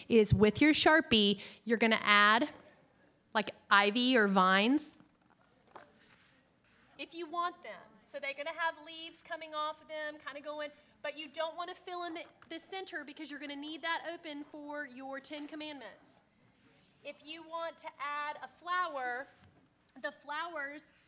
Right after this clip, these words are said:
go along the edge. They're just a circle with a swirl at the top, and you can kinda do a line down the middle to make it look like it has a petal. You can add a leaf if you want.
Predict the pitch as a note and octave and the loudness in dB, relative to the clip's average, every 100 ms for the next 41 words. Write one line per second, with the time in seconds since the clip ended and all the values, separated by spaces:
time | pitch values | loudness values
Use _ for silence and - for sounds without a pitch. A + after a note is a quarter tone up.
0 | D#4 D4+ D4 D4 D4 D4 D#4 D4+ D4+ D#4+ | -14 -10 -8 -8 -8 -10 -10 -10 -12 -12
1 | F4+ D#4+ - F4 F4 E4 E4 E4+ _ _ | -14 -14 -12 -14 -12 -12 -12 -14 _ _
2 | _ D4+ D#4 D#4+ D#4 - D4 E4 E4 E4+ | _ -16 -14 -12 -14 -14 -14 -12 -12 -12
3 | F4 - D4 D4+ E4+ - C#4 C4+ C#4+ D#4 | -16 -12 -8 -6 -8 -10 -14 -14 -14 -14
4 | D4+ D4+ D4+ D4+ D4+ C#4 C#4+ D4+ D#4 D#4 | -12 -12 -12 -10 -10 -8 -6 -6 -6 -10
5 | D4+ C#4+ C#4 D#4 F#4 A4 _ _ _ - | -10 -10 -10 -8 -8 -12 _ _ _ -20
6 | _ _ - - _ _ _ _ _ D#4+ | _ _ -20 -20 _ _ _ _ _ -10
7 | D4+ D#4+ D#4+ D4 D#4+ E4 E4 D#4+ D#4 D#4 | -8 -8 -12 -12 -12 -10 -12 -12 -12 -12
8 | D4+ D4+ - E4 C4+ F#3 G#3+ - C4 C4 | -12 -14 -12 -10 -10 -12 -18 -16 -12 -12
9 | C4 C#4 D4 D#4 - C4 B3+ A#3+ F3 _ | -12 -14 -14 -16 -20 -18 -16 -14 -16 _
10 | - | -20